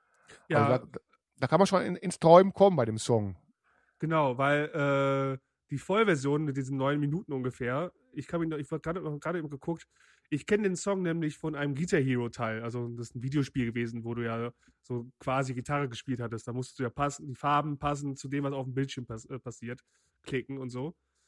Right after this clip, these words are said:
Speaker 1: Und da
Speaker 2: Ja.
Speaker 1: hatten sie nämlich die Vollversion mit neun Minuten oder so gehabt von Inagada da wieder, deshalb, deshalb kenn ich den Song. Und ich
Speaker 2: Ja,
Speaker 1: musste
Speaker 2: neun
Speaker 1: mehrmals
Speaker 2: Minuten.
Speaker 1: spielen, um die volle Punktzahl zu kriegen.
Speaker 2: Dann haben
Speaker 1: So.
Speaker 2: die wahrscheinlich,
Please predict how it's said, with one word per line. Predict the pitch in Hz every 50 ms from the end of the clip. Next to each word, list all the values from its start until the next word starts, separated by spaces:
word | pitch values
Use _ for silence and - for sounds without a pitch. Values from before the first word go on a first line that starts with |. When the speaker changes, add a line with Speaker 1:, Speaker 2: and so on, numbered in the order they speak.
| _ _ _
Speaker 1:
Und | - 113
da | 110 107
Speaker 2:
Ja. | 107
Speaker 1:
hatten | 110 113 123 156
sie | 160
nämlich | 160 160 156 151
die | - 156
Vollversion | - 170 175 185 180 170 156 170 175
mit | 175 160 156
neun | 160 156 170 185 190
Minuten | 185 175 170 175 202 202 147
oder | 127 123 120
so | 120 123
gehabt | 120 120 117 123 123
von | - 143
Inagada | 139 151 151 139 127 135 135 139 139
da | 131 127 117
wieder, | 131 143 131 117 101 -
deshalb, | 110 120 123 117 - _ -
deshalb | - 135 123
kenn | - 139 135
ich | 127
den | - 110
Song. | - - 107 101 107 _ _ _ _ _ _ _ _ _ _ -
Und | 127
ich | 123
Speaker 2:
Ja, | 127
Speaker 1:
musste | 123 123 120 123
Speaker 2:
neun | 131 139
Speaker 1:
mehrmals | 143 147 185 196 156 139 127
Speaker 2:
Minuten. | -
Speaker 1:
spielen, | - - - 151 156 170 185
um | 180 156 139 143
die | 147
volle | 139 - 165 160 160
Punktzahl | - - 180 190 - 135 117 110
zu | -
kriegen. | 117 - - 117 107 107 110 - - - - - - - -
Speaker 2:
Dann | - 127 127
haben | 135 143 156
Speaker 1:
So. | 151
Speaker 2:
die | 143 160
wahrscheinlich, | 151 151 147 - 156 160 156 156 147